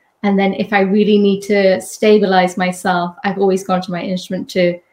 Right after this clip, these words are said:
okay, it's in my mind, my breath, my, my physically, I'm in tuning myself,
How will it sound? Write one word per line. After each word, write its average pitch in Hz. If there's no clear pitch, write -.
okay, 180
it's 190
in 196
my 180
mind, 175
my 180
breath, 175
my, 180
my 185
physically, 202
I'm 180
in 180
tuning 185
myself, 180